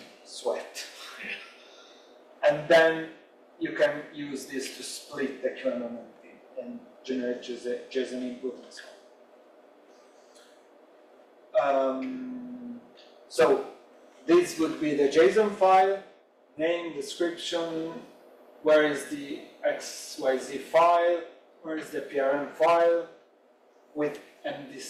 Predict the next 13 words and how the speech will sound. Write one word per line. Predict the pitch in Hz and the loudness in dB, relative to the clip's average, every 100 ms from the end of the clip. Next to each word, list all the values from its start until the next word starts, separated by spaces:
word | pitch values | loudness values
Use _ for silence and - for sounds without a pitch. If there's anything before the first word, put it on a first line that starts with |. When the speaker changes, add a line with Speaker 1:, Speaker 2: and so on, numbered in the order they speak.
| - | -10
Speaker 1:
M | 147 131 | -10 -10
D | 135 | -10
five | - 135 135 | -2 -2 -2
sum, | - 160 147 | -2 -2 -2
because, | 139 - 131 127 120 127 | -6 -4 -2 -2 -2 0
uh, | 120 120 | 0 -2
Mattia | 120 - 127 120 | -10 -4 -2 -2
is | 117 113 | -4 -8
a | 113 117 | -14 -18
bit, | 113 - 120 - - - - - - | -20 -16 -10 -10 -10 -18 -20 -14 -8
uh, | - 170 - - - - - - - - - - - - - _ _ _ _ _ _ _ _ _ 151 | -2 -2 -2 -6 -12 -20 -20 -20 -20 -20 -16 -16 -16 -20 -20 _ _ _ _ _ _ _ _ _ -2
<laughs> | 143 - 131 131 - - - - - _ - _ _ - - _ - | -2 0 -2 -2 -6 -16 -20 -20 -20 _ -20 _ _ -20 -20 _ -8
overthinking, | 160 - 170 180 | -8 -6 -6 -6